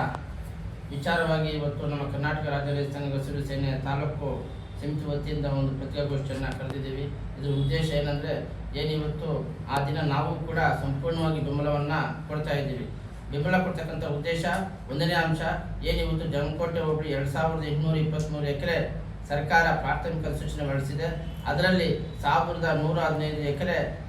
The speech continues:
ರೈತರಿಗೆ ಸೇರಿರ್ತಕ್ಕಂಥದ್ದು. ಆ ಸಾವಿರದ ನೂರ ಹದಿನೈದು ಎಕರೆಯಲ್ಲಿ ಫಲವತ್ತಾದ ನೀರಾವರಿ ಪ್ರದೇಶವನ್ನ ಬಿಟ್ಟು ಉಳಿಕೆ ಜಮೀನಿನಲ್ಲಿ ನೀವು ಅಂತಿಮ ಅಧಿಸೂಚನೆ ಹೊರಡಿಸಬೇಕು ಅಂತ ಹೇಳಿ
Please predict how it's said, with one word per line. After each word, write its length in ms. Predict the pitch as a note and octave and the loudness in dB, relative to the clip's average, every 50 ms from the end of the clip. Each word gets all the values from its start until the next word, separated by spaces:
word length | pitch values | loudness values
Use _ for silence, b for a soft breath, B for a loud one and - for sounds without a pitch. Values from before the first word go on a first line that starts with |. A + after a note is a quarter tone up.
| - - | -4 -2
ರೈತರಿಗೆ 480 | C#3+ D#3+ F3 E3 F3 E3 E3 E3 E3 | 0 0 0 2 2 2 4 4 2
ಸೇರಿರ್ತಕ್ಕಂಥದ್ದು. 1120 | D3 C#3 D3+ D3 D3 C#3+ - C3 C3+ - C3+ - - B2 - - - - - - - - A#2+ | 2 2 0 0 0 0 0 0 0 0 -2 -2 -2 -2 -2 -2 -2 -2 -2 -2 -2 0 0
ಆ 60 | - | 2
ಸಾವಿರದ 440 | - C3+ C3 - - F#3 F#3 F#3 F#3 | 2 2 4 4 6 6 6 8 6
ನೂರ 280 | F3+ - E3 E3+ F3 | 6 4 4 4 4
ಹದಿನೈದು 360 | E3+ E3 D#3+ D#3 D#3+ D#3+ D#3 D#3 | 4 4 4 4 4 4 4 4
ಎಕರೆಯಲ್ಲಿ 400 | D3+ D#3 E3 E3 D#3+ D3+ D#3 - - F#3 - - - - - - - - | 4 4 4 4 6 6 6 4 4 2 0 0 -2 -2 -4 -4 -4 -2
ಫಲವತ್ತಾದ 460 | F#3 F3+ F3+ F3+ F3+ - - - - | 0 2 4 4 6 6 6 4 4
ನೀರಾವರಿ 480 | B3+ - - E3+ - B3+ B3+ - - - | 4 4 4 4 6 6 6 4 4 4
ಪ್ರದೇಶವನ್ನ 560 | - - - D#3+ D#3+ D#3 D#3 D#3 D3+ D3+ D3 | 2 2 4 4 4 4 4 4 4 6 6
ಬಿಟ್ಟು 580 | C#3+ D3 G3+ G3+ - - - - - - - - - - - - - | 6 6 6 6 4 4 4 4 4 4 2 0 0 2 2 4 4
ಉಳಿಕೆ 340 | - F#3+ F#3+ F3+ - - F#3+ | 4 6 6 6 6 4 4
ಜಮೀನಿನಲ್ಲಿ 540 | F3+ F3 E3+ D#3+ D#3+ D#3+ D#3 D#3 D#3 D#3 F#3+ | 4 2 2 4 4 6 6 4 4 4 4
ನೀವು 220 | F#3+ D#3 D#3 D3+ | 4 4 4 4
ಅಂತಿಮ 320 | D3 D#3 D#3 - D#3+ F3+ F3 | 4 4 4 6 6 6 6
ಅಧಿಸೂಚನೆ 400 | - - D#3 - - - D#3 D3+ | 6 4 4 2 4 4 4 6
ಹೊರಡಿಸಬೇಕು 460 | D3 C#3+ C#3+ - D3+ D#3 D#3 D3+ D3 | 6 6 4 4 2 2 0 0 0
ಅಂತ 160 | C#3+ C3+ C#3+ | 0 0 0
ಹೇಳಿ 260 | D3 C#3+ C#3+ D3 - | 2 2 2 2 2